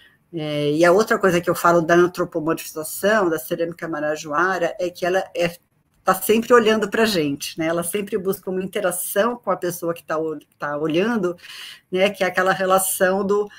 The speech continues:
ver e ser visto, e que é um recurso muito típico, assim, né? De artes em, em situações rituais, assim.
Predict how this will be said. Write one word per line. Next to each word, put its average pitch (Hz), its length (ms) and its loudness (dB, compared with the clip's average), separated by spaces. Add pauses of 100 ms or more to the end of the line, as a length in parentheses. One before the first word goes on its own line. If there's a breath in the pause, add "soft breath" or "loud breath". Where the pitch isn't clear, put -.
(220 loud breath)
ver 185 320 4
e 196 40 -4
ser 208 280 0
visto, 202 560 -4
e 240 80 -12
que 269 240 -2
é 247 80 4
um 247 120 0
recurso 226 560 -4
muito 220 260 -6
típico, 214 480 -4
assim, 170 340 -2
né? 170 220 0
De 170 160 -6
artes 156 460 -6
em, 170 240 -6
em - 20 -4
situações 160 640 -8
rituais, 156 720 -4
assim. - 340 -18